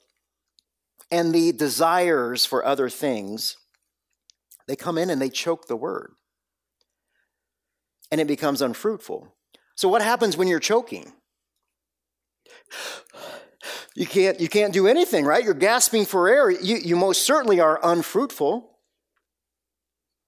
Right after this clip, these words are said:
Matthew six nineteen, "Don't store up for yourselves treasures on earth where moth and rust destroy." You got bugs that are gonna eat your stuff.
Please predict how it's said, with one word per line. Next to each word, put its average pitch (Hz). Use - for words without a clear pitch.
Matthew 185
six 190
nineteen, 185
"Don't 180
store 196
up 196
for 202
yourselves 185
treasures 185
on 156
earth 262
where 180
moth 190
and 170
rust 190
destroy." 220
You 247
got 180
bugs 240
that 180
are 175
gonna 185
eat 202
your 175
stuff. -